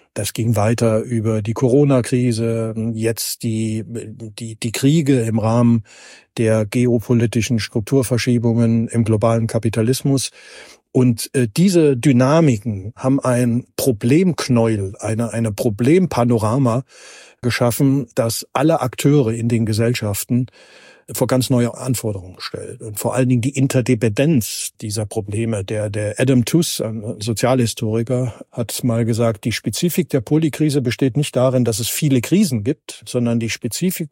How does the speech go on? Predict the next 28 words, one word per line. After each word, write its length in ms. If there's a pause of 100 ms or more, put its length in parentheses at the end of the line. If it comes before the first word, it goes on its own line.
besteht 360
darin, 360
dass 200
die 160
sich 280
wechselseitig 920
durchdringen. 680 (420)
Und 180
dass 120
die 100
Gefahr 360
sehr 160
groß 360
ist, 280
dass 180
Lösungsstrategien 1300
bei 180
der 200
einen 320
Krise 560
zur 260
Verschärfung 680
der 120
Krise 400
in 160
anderen 360
Bereichen 460
führen. 360